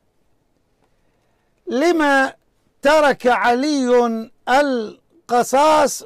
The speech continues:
من قتلة عثمان؟" شوي بهدوء، أريد نناقش هذه القضية. لما ترك علي عليه السلام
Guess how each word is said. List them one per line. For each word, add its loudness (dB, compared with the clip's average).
من -4
قتلة 0
عثمان؟" -4
شوي 0
بهدوء، -2
أريد -4
نناقش -4
هذه -2
القضية. -4
لما -2
ترك 0
علي -4
عليه -2
السلام -2